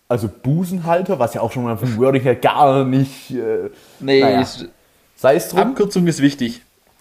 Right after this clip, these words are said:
Speaker 1: Oder heißt es das? Ja, auf jeden Fall. Und dann gibt's ja auch Push-Up-B Hs.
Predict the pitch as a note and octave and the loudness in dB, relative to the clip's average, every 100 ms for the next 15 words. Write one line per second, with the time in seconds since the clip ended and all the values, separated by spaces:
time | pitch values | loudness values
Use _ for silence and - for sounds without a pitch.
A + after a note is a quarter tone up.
0 | _ C3 C#3 - D3+ F#3 - - C4 A#2 | _ 2 2 2 0 0 -4 -6 -2 0
1 | G2 F#2 F#2+ _ _ _ - E3+ G#3+ - | 2 0 -6 _ _ _ -4 0 -2 2
2 | D#3 E3+ G3+ - _ _ _ _ _ _ | 4 4 0 -10 _ _ _ _ _ _
3 | C#3+ D3 F#3 G3 F#3 C#3 C3 - B2+ G#2+ | 0 2 2 0 2 4 2 -2 -4 -4
4 | F#2+ G2 F2+ F2 F2+ | -4 -6 -8 -10 -14